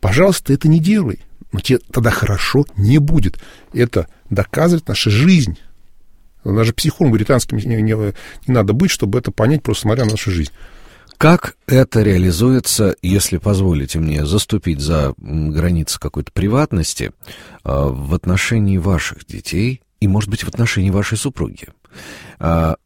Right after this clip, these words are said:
Speaker 2: есть ли какие-то особенные правила, которым должны следовать члены вашей большой дружной семьи? И, и что бывает, если эти правила нарушаются?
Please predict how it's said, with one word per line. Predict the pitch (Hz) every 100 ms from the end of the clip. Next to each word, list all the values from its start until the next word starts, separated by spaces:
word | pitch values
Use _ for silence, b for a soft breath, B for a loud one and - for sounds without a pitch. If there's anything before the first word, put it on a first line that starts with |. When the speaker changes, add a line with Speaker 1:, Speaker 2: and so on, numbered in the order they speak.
| _ _ _ _ _ - _
Speaker 2:
есть | 113 101 127 127
ли | 95
какие-то | 92 110 104 87 90
особенные | - 87 78 80 82
правила, | - 156 165 90 - - -
которым | 87 - 92 78 78 - -
должны | 85 90 85 87 90 73
следовать | - 85 73 65 67
члены | - 85 80 67
вашей | 64 65 - 64
большой | 78 78 73 65
дружной | 64 64 58 57
семьи? | - - - - - _ _ _ _ _ _ _ _ _
И, | - - -
и | 131 101
что | - 120
бывает, | 90 92 127 127 82
если | 76 80 - 76 -
эти | 95 -
правила | - 87 90 85 82
нарушаются? | 85 92 104 - 76 50 - - -